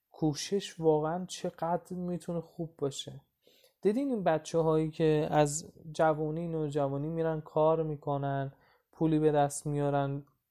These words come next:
یه مقدار از نظر مدیریتی، از نظر مثلاً رفتاری، عقلانی، یه مقدار احساس می‌کنیم آدم که پخته تر طرف،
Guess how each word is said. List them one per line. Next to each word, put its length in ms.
یه 140
مقدار 600
از 280
نظر 600
مدیریتی، 920
از 260
نظر 360
مثلاً 640
رفتاری، 760
عقلانی، 840
یه 80
مقدار 680
احساس 500
می‌کنیم 320
آدم 300
که 140
پخته 480
تر 320
طرف، 380